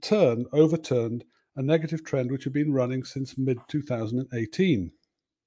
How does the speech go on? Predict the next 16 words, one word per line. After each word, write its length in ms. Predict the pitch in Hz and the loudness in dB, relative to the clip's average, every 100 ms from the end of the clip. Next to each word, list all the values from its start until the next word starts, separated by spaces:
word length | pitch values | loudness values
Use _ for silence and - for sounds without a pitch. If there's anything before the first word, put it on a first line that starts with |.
| _ _ _ _ _ _ _ _ _ _ - | _ _ _ _ _ _ _ _ _ _ 2
Fading 340 | 190 220 202 | 4 4 0
investment 480 | 180 156 160 - 127 | 0 0 -2 -4 -10
spending 380 | - 117 120 123 | -8 -6 -6 -6
is 160 | 135 | -4
obviously 520 | 127 120 117 127 123 123 _ _ | -4 -4 -8 -8 -10 -10 _ _
discouraging 680 | 170 156 - 196 180 151 143 | -2 -2 -2 0 2 0 0
news 260 | 123 113 | 0 -2
for 120 | - 147 | -4 -6
the 80 | |
global 340 | 156 120 104 117 | -4 -2 -4 -4
recovery 460 | 139 - 185 180 | -4 0 2 2
cycle, 440 | 139 113 104 - 87 _ _ _ _ _ | 0 -2 -4 -8 -16 _ _ _ _ _
and 160 | 175 175 | 0 4
also 380 | 196 220 - 120 | 4 4 2 0
for 100 | 156 | -2
profits. 640 | - 247 - 101 - - | 0 0 0 -4 -6 -16